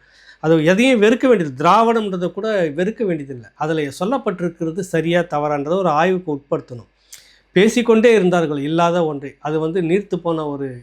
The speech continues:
கொள்கையாக இன்னைக்கு இருக்கிறது. அதை வைத்துக்கொண்டு தமிழர்கள் தலையில வந்து கட்டிக்கிட்டு, பிற மொழியாளர்களுடைய ஆதிக்கத்துக்கு தான் அந்த திராவிடம் பயன்படும் மொழியே, தமிழ் இனம், மொழி, நலன் அப்படின்றதுக்கு ஒரு காலமும் இருக்காதுன்றதுக்கு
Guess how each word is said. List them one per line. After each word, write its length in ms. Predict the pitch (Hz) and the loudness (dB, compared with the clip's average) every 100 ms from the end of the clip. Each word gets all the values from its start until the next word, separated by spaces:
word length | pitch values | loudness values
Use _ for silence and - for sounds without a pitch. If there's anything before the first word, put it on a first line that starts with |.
| _ _ | _ _
கொள்கையாக 680 | 175 175 170 147 151 156 170 | -2 0 0 -2 -2 -2 -4
இன்னைக்கு 280 | 143 131 | -6 -6
இருக்கிறது. 520 | 127 135 139 135 113 - - - - | -6 -4 -4 -6 -6 -16 -20 -18 -2
அதை 240 | 165 190 | 2 4
வைத்துக்கொண்டு 600 | 180 233 233 208 196 202 | 4 4 2 0 0 0
தமிழர்கள் 480 | 185 180 185 175 165 | 0 0 0 -2 -2
தலையில 360 | 156 156 151 | -2 -2 -2
வந்து 220 | 143 147 147 | -4 -6 -8
கட்டிக்கிட்டு, 480 | 139 139 131 180 | -10 -10 -10 -10
பிற 240 | 170 170 202 | -4 0 2
மொழியாளர்களுடைய 880 | 190 190 214 214 196 180 165 156 151 | 2 0 0 0 0 -2 -4 -4 -4
ஆதிக்கத்துக்கு 1000 | 139 160 175 175 165 151 147 143 131 117 _ _ | -2 -2 -4 -6 -8 -8 -6 -4 -6 -12 _ _
தான் 160 | 190 185 | 0 0
அந்த 200 | 151 139 | -2 -6
திராவிடம் 480 | 147 156 156 147 135 | 0 0 0 -6 -6
பயன்படும் 440 | 143 160 147 135 | -6 -4 -8 -10
மொழியே, 340 | 131 131 185 185 _ _ | -12 -10 -12 -14 _ _
தமிழ் 280 | - 170 208 | -2 2 2
இனம், 340 | 165 165 180 151 | 2 0 0 -2
மொழி, 400 | 156 175 190 147 | -2 0 0 -2
நலன் 380 | 139 151 170 | -2 -2 -2
அப்படின்றதுக்கு 440 | 143 147 143 147 160 | -4 -6 -6 -6 -6
ஒரு 340 | 131 156 202 | 0 4 4
காலமும் 400 | 214 214 220 220 | 4 2 2 2
இருக்காதுன்றதுக்கு 880 | 185 165 175 165 143 139 180 - | -2 -2 -2 -2 -4 -8 -10 -8